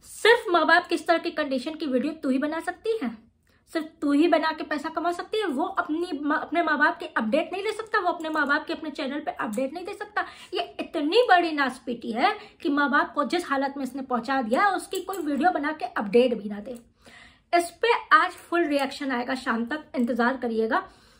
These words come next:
एक एक पॉइंट मैं आपके साथ बताऊंगी, दोनों पे, दोनों वीडियोज़ की, इसकी गधी की और अंकुर की, दोनों की वीडियोज़ की एक एक पॉइंट्स मैं आपके साथ डिस्कस करूंगी। चैनल पे बने रहिएगा, बहुत ज़रूरी है, आज इंपॉर्टेंट वीडियो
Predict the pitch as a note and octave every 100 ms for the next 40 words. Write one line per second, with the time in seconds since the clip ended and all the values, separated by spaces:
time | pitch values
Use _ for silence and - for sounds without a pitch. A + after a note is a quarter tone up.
0 | _ _ - D#4+ D#4 G4+ G4+ - D4 E4+
1 | F4 D4+ D4+ C#4 C#4 C4+ B3 B3 A#3+ A3+
2 | A3+ A3 A#3+ C4+ A3 C4+ D4 F#4 F4+ B3
3 | A3 B3+ C4 E4+ D#4 C4 C4 B3+ - A#3+
4 | C#4 - _ - D#4+ A3+ A3 D4+ F4 F#4+
5 | F4+ D4+ C#4+ B3+ A#3 C4 C4+ C#4+ A#3+ C4
6 | D4+ B3 G#3+ B3 C4+ C4+ D4 D#4 - B3
7 | C#4+ C#4 B3+ A3+ A#3 B3+ G#3+ - A#3+ A#3
8 | A3+ A3+ A#3+ A#3 C4+ A3+ A#3 C4+ - -
9 | _ F4 F4 G#4 G#4 D#4 D4+ E4 E4 F4+
10 | F#4+ F4+ C#4+ C4 C4+ C#4 C#4+ D4+ C#4+ B3+
11 | A#3+ A#3 B3 A#3 A3 C4+